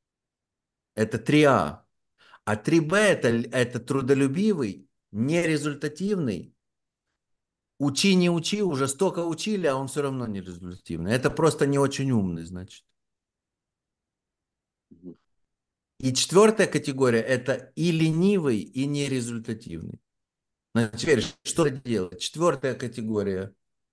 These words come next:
Speaker 2: Сразу.
Speaker 1: Аут, естественно,
Speaker 2: Мгм.
Speaker 1: мгновенно. Э, конкурентам с хорошей рекомендацией.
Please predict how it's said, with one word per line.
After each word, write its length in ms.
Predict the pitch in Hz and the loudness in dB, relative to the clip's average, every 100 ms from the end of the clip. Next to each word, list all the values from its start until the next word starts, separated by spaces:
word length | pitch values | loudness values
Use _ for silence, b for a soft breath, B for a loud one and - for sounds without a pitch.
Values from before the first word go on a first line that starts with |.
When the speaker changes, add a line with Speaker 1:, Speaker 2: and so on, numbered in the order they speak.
| _ - | _ -18
Speaker 2:
Сразу. 520 | - 85 85 92 98 _ _ _ - | -8 -6 -6 -8 -12 _ _ _ 0
Speaker 1:
Аут, 560 | 135 160 170 165 - - | 4 4 2 -2 -14 -12
естественно, 800 | 123 - 151 143 - 139 135 - - | -8 -2 -2 -2 -8 -10 -10 -14 -16
Speaker 2:
Мгм. 260 | 196 190 _ _ _ _ - | -14 -14 _ _ _ _ -6
Speaker 1:
мгновенно. 680 | 139 139 127 123 117 113 _ _ _ _ _ _ _ _ _ _ _ _ - | -2 0 -2 -2 -6 -8 _ _ _ _ _ _ _ _ _ _ _ _ -16
Э, 560 | - 95 92 87 87 87 | -8 -6 -6 -8 -10 -2
конкурентам 920 | - 131 127 143 147 139 135 139 131 _ _ | 0 2 2 2 2 -2 -8 -12 -14 _ _
с 100 | - | -6
хорошей 380 | - 131 127 135 | 2 4 4 0
рекомендацией. 960 | 123 123 127 123 120 110 110 - - | -2 -4 -2 0 0 -2 -4 -12 -16